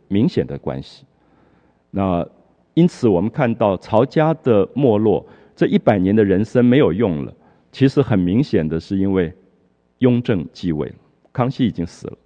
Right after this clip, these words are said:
康熙走了以后，这个儿子要有他自己的心腹的时候，这个曹家就完了。所以其实很多人在探讨曹家怎么样可以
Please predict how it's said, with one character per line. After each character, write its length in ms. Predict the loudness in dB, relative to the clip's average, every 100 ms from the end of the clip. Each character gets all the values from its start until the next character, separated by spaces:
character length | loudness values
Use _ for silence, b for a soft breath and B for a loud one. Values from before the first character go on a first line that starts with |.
| _ b b b 0
康 120 | 2
熙 140 | 2
走 240 | 0 2 2
了 80 | 2
以 80 |
后， 100 | 2
这 80 | 0
个 80 | 0
儿 160 | 2 2
子 140 | 4
要 100 | 4
有 140 | 4
他 140 | 0 -4
自 180 | -4 -4
己 140 | -4
的 100 | -6
心 220 | -2 -4
腹 180 | -2 -4
的 120 | -4
时 140 | -6 -8
候， 220 | -8 -10 b b b b b b _ _
这 100 | -2
个 80 | 0
曹 180 | 0 -2
家 160 | -4 -2
就 120 | -4
完 180 | -6 -10
了。 160 | -16 -4
所 160 | 4
以 100 | 4
其 220 | 4 -2 -2
实 140 | 0
很 140 | 2
多 120 | 2 2
人 100 | 2
在 120 | 0
探 260 | 0 -2 -2
讨 140 | -6
曹 240 | -6 -4
家 180 | -2 -2
怎 160 | -2 -4
么 80 | 0
样 180 | -2
可 140 | -2 -4
以 240 | -4 -6